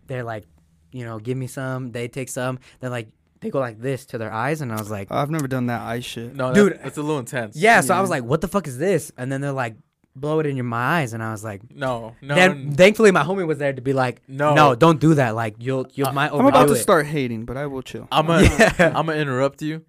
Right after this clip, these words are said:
Speaker 1: Okay, go
Speaker 3: When
Speaker 1: ahead.
Speaker 3: I, when I took that fake Molly and shit, they blew Vicks in my eyes.
Speaker 1: Ooh,
Speaker 3: And
Speaker 2: Burned.
Speaker 3: me and the homie were like, "Oh, dog." Like, ten minutes straight,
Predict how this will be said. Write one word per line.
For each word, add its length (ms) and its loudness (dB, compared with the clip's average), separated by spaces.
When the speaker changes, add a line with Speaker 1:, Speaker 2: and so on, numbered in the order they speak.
Speaker 1:
Okay, 120 -12
go 80 -4
Speaker 3:
When 100 0
Speaker 1:
ahead. 180 0
Speaker 3:
I, 60 -6
when 100 -2
I 120 0
took 240 -6
that 200 -4
fake 240 -2
Molly 400 0
and 180 -6
shit, 360 0
they 220 -4
blew 300 -10
Vicks 340 -8
in 60 -12
my 320 -6
eyes. 240 -14
Speaker 1:
Ooh, 400 -10
Speaker 3:
And 80 -16
Speaker 2:
Burned. 540 -2
Speaker 3:
me 340 -4
and 140 -4
the 80 -4
homie 540 -4
were 220 0
like, 300 -6
"Oh, 720 -16
dog." 280 -18
Like, 300 0
ten 320 -6
minutes 300 -8
straight, 500 -2